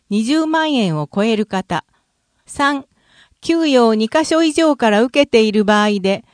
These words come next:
年末調整された給与以外の給与の収入額と、給与以外の所得金額との合計が二十万円を超える方。事業所得や不動産所得がある方。主な収入が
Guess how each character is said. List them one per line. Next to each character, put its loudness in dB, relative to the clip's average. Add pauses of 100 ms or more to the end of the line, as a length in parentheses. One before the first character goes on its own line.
(220)
年 0
末 -2
調 0
整 4
さ 0
れ -2
た -4
給 -2
与 2
以 -2
外 2
の 0
給 -2
与 2
の 0
収 -2
入 0
額 -4
と、 -2 (260)
給 -2
与 2
以 -2
外 0
の -2
所 -2
得 -4
金 -6
額 -4
と -2
の -2
合 2
計 0
が -2
二 -2
十 0
万 -2
円 0
を -2
超 0
え 2
る -4
方。 -4 (1120)
事 -10
業 0
所 -4
得 -2
や 0
不 -8
動 0
産 -2
所 -4
得 -2
が 0
あ 0
る -2
方。 -6 (720)
主 2
な 2
収 -2
入 0
が 0